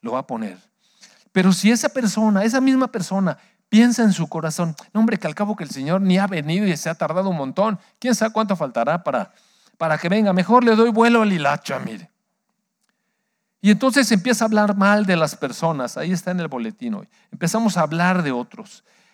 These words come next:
empezamos a, a dedicarnos a nuestros asuntos, a comer, a beber, a, a distraernos importantemente, a distanciarnos de la vida.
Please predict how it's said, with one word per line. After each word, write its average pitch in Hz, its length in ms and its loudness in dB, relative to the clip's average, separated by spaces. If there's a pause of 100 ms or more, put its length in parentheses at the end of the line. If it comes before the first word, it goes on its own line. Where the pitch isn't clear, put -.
empezamos 208 540 0
a, 175 180 0 (320)
a 151 140 -4
dedicarnos 196 560 0
a 190 80 2
nuestros 147 540 -4
asuntos, 180 760 2
a 131 120 -8
comer, 190 640 0
a 131 100 -6
beber, 180 560 -4 (180)
a, 151 240 -4
a 151 60 0
distraernos 208 1080 2
importantemente, 165 1120 -2 (240)
a 185 140 0
distanciarnos 220 1080 2
de 190 100 0
la 165 120 4
vida. 151 420 -2